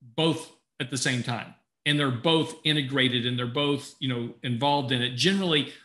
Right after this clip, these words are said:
one of the partners is dealing with the money. They know where everything, all the bodies are buried, et cetera. And the other person's like,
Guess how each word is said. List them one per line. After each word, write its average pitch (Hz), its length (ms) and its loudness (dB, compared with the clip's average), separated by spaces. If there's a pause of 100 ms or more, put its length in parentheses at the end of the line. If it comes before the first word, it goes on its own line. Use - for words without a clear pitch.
one 143 400 0
of 185 120 2
the 170 60 2
partners 156 680 0
is 123 180 -4
dealing 156 380 2
with 156 100 -2
the 151 80 -2
money. 143 380 -2
They 123 120 -2
know 139 200 0
where 151 180 2
everything, 147 380 -2
all 147 180 0
the 143 80 -4
bodies 147 420 2
are 147 60 0
buried, 139 560 2
et 123 120 -6
cetera. 143 500 0 (400)
And 147 120 2
the 156 140 4
other 165 140 4
person's 156 240 2
like, 135 180 0